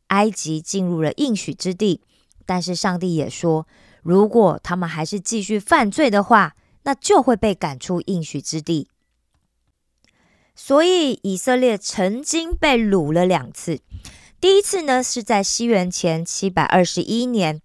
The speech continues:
当时是亚述人来征服他们，掳走了北方的十个支派，当时是叫做以色列国。第二次是在西元前五百八十六年，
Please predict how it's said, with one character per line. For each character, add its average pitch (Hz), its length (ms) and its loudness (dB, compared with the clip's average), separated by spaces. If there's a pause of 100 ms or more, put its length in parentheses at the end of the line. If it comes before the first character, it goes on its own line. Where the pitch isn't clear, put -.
(340)
当 208 220 2
时 165 240 -4
是 190 220 -4
亚 160 260 -2
述 359 320 2
人 170 180 4
来 160 140 0
征 170 220 -2
服 151 140 -10
他 156 220 -4
们， 151 160 -6 (440)
掳 339 220 4
走 285 220 8
了 220 140 6
北 190 220 2
方 226 180 2
的 208 100 0
十 180 220 -6
个 185 120 -2
支 180 220 -6
派， 175 400 -2
当 202 220 -2
时 165 160 -8
是 170 160 -10
叫 160 220 -4
做 170 180 -2
以 151 320 -6
色 240 240 -2
列 160 260 -2
国。 - 280 -10 (600)
第 262 120 0
二 233 200 6
次 202 380 -4
是 - 240 -6
在 170 220 -2
西 262 300 -2
元 190 220 2
前 170 280 -2
五 170 120 -2
百 160 200 -4
八 269 280 4
十 254 140 -4
六 208 300 2
年， 156 260 -4